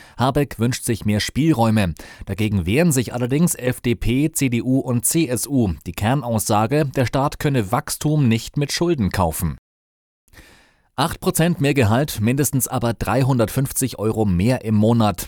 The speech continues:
Das verlangen die Gewerkschaften Verdi und der Beamtenbund D B B für die Beschäftigten im öffentlichen Dienst von Bund und Kommunen.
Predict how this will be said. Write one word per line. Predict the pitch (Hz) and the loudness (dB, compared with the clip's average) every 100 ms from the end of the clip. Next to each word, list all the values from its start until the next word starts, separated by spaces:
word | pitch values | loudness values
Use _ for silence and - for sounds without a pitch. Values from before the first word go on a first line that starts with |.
| - | -10
Das | 92 | -8
verlangen | - 107 110 110 | -6 -2 0 0
die | |
Gewerkschaften | 104 101 101 - 107 - 107 95 | 0 -2 -2 0 -2 0 0 0
Verdi | 85 95 120 139 160 | 2 2 0 0 0
und | 139 127 | 0 0
der | 120 | 0
Beamtenbund | 117 127 139 131 113 117 98 | 0 -2 -2 -2 0 0 0
D | 110 | -2
B | 110 104 | 0 -2
B | 95 117 | 0 0
für | 151 135 | 0 -2
die | 123 | -2
Beschäftigten | 117 127 127 131 110 120 | -2 -2 -2 -4 -4 -2
im | 107 | -2
öffentlichen | 110 117 107 101 107 92 | -2 -4 -4 -2 -2 0
Dienst | 117 117 - | 0 0 0
von | 107 98 | 0 2
Bund | 104 123 | 0 0
und | 117 107 | -2 -4
Kommunen. | - 104 101 127 127 87 | -2 0 2 2 2 0